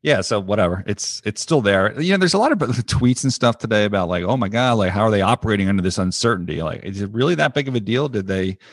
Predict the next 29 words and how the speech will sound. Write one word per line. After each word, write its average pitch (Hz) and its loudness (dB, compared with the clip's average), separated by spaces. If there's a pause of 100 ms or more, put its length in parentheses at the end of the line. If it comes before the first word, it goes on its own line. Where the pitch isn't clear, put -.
(320)
I - -10
mean, 95 0
they, 98 -2 (240)
they - -2
kind 131 2
of 101 2
fought 104 4
it 107 0
in 95 2
courts 101 0
and 82 -4 (360)
nothing 98 2
happened. 95 2
And, 87 -2
um, 92 -4 (280)
did 90 -2
it 80 -2
really 113 2
<laughs> - 4
impact 120 0
their 123 -2
day-to-day 107 2
operations 117 -6 (560)
in 110 2
the 101 4
last 101 -2
couple 107 -2
of 101 -8
weeks?" - -8